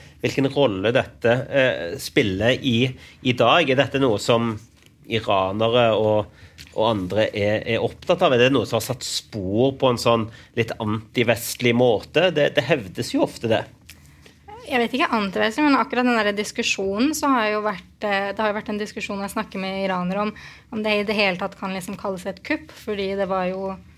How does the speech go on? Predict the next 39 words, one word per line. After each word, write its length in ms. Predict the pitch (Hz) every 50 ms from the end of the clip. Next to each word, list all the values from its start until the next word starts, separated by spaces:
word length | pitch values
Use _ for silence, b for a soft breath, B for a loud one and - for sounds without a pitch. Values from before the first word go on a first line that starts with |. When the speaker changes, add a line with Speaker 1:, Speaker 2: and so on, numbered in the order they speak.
| b b b b b b b - - 247
Speaker 2:
eh, 380 | 220 214 202 202 196 196 196 220
det 160 | 214 208 202
var 160 | 196 190 190
jo 80 | 190 196
ikke 220 | 190 - 220 208
en 140 | 202 196 196 202
opposisjon 800 | 202 185 - 202 185 - 202 - - - 190 185 190 208 214 208
som 220 | - - 214 220
på 80 | - 214
en 60 | 208 202
måte, 240 | 202 - - 214 202 202 202 202 208 226 262 -
eh, 240 | - 247 226 220 220 214 -
skulle, 400 | - - 277 220 208 185 247 - -
<laughs> 100 | - - -
skulle, 340 | - 240 214 214 196 214 208 214 208 B B B
Speaker 1:
Mm. 220 | 123 110 101 90 -
Speaker 2:
eh, 140 | 247 214 220
hvis 160 | 226 220 226
man, 140 | 226 - 208
hvis 100 | 226 233
man 140 | 233 233 240
tenker 160 | 220 202 208
på 40 | 208
hva 40 | 214 214
kupp 180 | - 208 - -
egentlig 320 | 208 202 202 226 214 202
betyr 320 | 226 226 - - 208 247 269
da, 140 | 285 254 226
om, 160 | 220 220 214
om 200 | 214 214 214 208
det 100 | 208 202
egentlig 380 | 196 190 190 180 - - 208 202
var 160 | 190 190 202
et 80 | 202 -
kupp, 240 | - 220 220 - -
og 80 | 226
så 220 | 214 - 214 202 196
er 80 | 185 190
det, 80 | 196